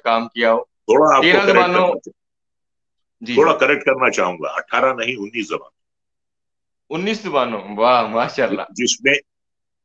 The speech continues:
Speaker 2: जो बैम-, बैरूनी ममालिक की जबानें हैं, रशियन, रशियन लैंग्वेज में भी मैंने काम किया है, रशियन फिल्म में भी किया है, English film में भी
Speaker 1: वाह।
Speaker 2: किया है।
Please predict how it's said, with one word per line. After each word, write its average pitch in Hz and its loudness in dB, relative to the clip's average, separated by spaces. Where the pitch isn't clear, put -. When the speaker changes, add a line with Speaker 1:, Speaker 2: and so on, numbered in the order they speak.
Speaker 2:
जो 117 2
बैम-, 98 0
बैरूनी 117 0
ममालिक 104 0
की 107 -4
जबानें 90 0
हैं, 71 -6
रशियन, 147 -2
रशियन 143 0
लैंग्वेज 135 0
में 123 -2
भी 113 -2
मैंने 85 -2
काम 69 -6
किया 62 -12
है, - -16
रशियन 127 0
फिल्म 113 -4
में 104 0
भी 90 -2
किया 69 -8
है, - -12
English 139 0
film 120 0
में 113 0
भी 90 -2
Speaker 1:
वाह। 90 -4
Speaker 2:
किया 67 -8
है। - -14